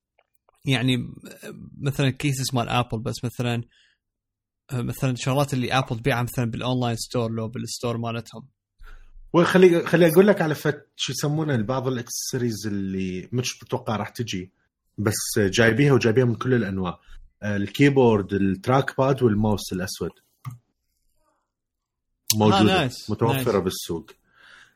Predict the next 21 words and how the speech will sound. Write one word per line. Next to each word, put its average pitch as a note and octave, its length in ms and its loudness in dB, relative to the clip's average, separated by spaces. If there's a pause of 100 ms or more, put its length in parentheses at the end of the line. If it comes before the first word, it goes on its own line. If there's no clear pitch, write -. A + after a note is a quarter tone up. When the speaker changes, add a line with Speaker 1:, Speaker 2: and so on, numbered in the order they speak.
(140)
Speaker 2:
آه، G#2 1600 0
اللي C3 560 4
شبه F#3+ 380 4
مستحيل C#3+ 540 0
يجيبوها G2+ 840 -2 (640)
إلا A#2 140 4
لازم G2+ 300 0
أنت G#2 160 -8
توصي - 340 -8
عليه F#2+ 240 -2
وكذا. F2+ 500 -8 (680)
آه، G2 280 0
اللي G2 340 0
هي A#2+ 260 6
سوالف A2+ 600 2
السليف. G2 1080 0 (1120)
عاد G#2+ 260 0
مال G2 220 2
أي G2+ 140 2
شيء. - 280 -4 (1040)
مال E2+ 640 -4